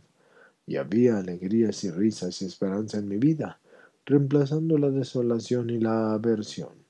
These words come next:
Después descubrí que mi novio me había estado engañando con tres mujeres diferentes durante años.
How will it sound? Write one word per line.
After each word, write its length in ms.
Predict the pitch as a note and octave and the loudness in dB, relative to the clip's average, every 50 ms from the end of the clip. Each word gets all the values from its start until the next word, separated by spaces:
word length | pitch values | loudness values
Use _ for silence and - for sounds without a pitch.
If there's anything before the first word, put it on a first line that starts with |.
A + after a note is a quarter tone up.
| _ _ _ _ _ _ _ _ _ _ _ _ | _ _ _ _ _ _ _ _ _ _ _ _
Después 460 | - - - - - - C3+ C#3 C#3 | -8 -6 -6 -6 0 6 8 8 8
descubrí 720 | C3+ D3 D3 C#3 - - C#3+ C3+ A#2+ A2+ G2+ G2+ G2 G#2 A2 | 8 4 0 0 0 2 2 2 2 2 0 -2 -2 -4 -4
que 160 | - A2 G#2 | -4 -4 -4
mi 140 | F2 D#2+ D2+ | -4 -6 -8
novio 520 | D#2 F2+ G#2 G#2+ F2+ E2 D#2 D#2 E2 E2+ F#2 F2 | -6 -4 -4 -4 -4 -6 -8 -8 -8 -10 -10 -12
me 120 | D#2 C#2 | -12 -10
había 260 | C2+ - - F#2+ G#2 | -10 -6 -2 0 0
estado 300 | G#2+ G#2 - G#2 G2+ A2 | 0 0 0 -2 -2 -2
engañando 580 | A2 A2 G#2 G2 G2 G2 F#2 E2+ F2 F#2+ A2+ A#2 | -4 -6 -6 -6 -6 -6 -6 -8 -2 0 0 0
con 220 | A#2 - F#2+ E2+ | 0 -2 -6 -6
tres 200 | D#2 D#2+ F#2 G2+ | -6 -6 -6 -6
mujeres 440 | A2 A2+ A2+ G#2+ - A#2 A#2 A#2+ A2+ | -6 -6 -8 -4 0 0 2 2 2
diferentes 720 | A2+ A#2 G#2+ G#2 F#2+ D#2+ D2+ D#2 F2 G2 G2 A#2+ A#2+ A#2 A#2 | 0 -2 -2 -2 -6 -8 -8 -10 -12 -6 -2 0 0 0 0
durante 480 | A#2+ A#2 A2 G#2 G2+ F#2+ F2 E2+ D#2 C2 | -2 -2 -2 -2 -6 -8 -8 -8 -8 -8
años. 720 | B1 - - - - - - _ _ - - - - _ | -8 -10 -12 -16 -20 -20 -20 _ _ -20 -20 -20 -20 _